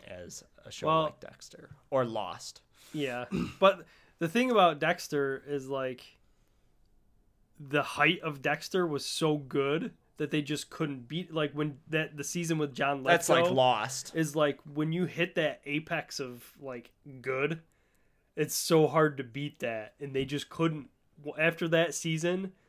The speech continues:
Speaker 2: like, the next season wasn't terrible, but it just wasn't even close to how good that season was, that I just, like, started falling off at that moment. I was just like, "I, I don't know." I
Speaker 1: It's like any phenomenal show that's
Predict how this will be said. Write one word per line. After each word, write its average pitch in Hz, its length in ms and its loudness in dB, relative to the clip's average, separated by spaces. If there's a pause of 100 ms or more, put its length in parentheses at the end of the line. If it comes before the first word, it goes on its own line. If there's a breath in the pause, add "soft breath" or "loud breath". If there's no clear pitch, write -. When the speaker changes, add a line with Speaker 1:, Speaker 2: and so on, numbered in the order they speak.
(120)
Speaker 2:
like, 143 180 -2
the 151 80 -2
next 147 280 0
season 175 360 0
wasn't 147 340 0
terrible, 156 520 0
but 147 160 0
it 135 60 -4
just 139 260 -6
wasn't 143 320 0
even 139 260 -6
close - 460 -4
to - 100 -12
how 131 160 -4
good 135 300 -8
that 147 180 -2
season 165 380 -6
was, 175 340 -2 (320 soft breath)
that 151 160 4
I 147 140 4
just, 156 260 -2
like, 131 180 -4
started 135 460 -2
falling 131 400 -4
off 123 320 -6
at 120 180 -10
that 123 200 -6
moment. 117 360 -8
I 110 120 -12
was 110 120 -12
just 110 200 -18
like, 101 280 -16
"I, 113 180 -16 (160)
I 117 40 -14
don't 120 300 -12
know." 135 400 0
I 120 80 -6
Speaker 1:
It's - 260 -6
like 127 300 -2 (180)
any 160 380 0
phenomenal 135 880 2
show 123 720 2 (140)
that's 113 260 -12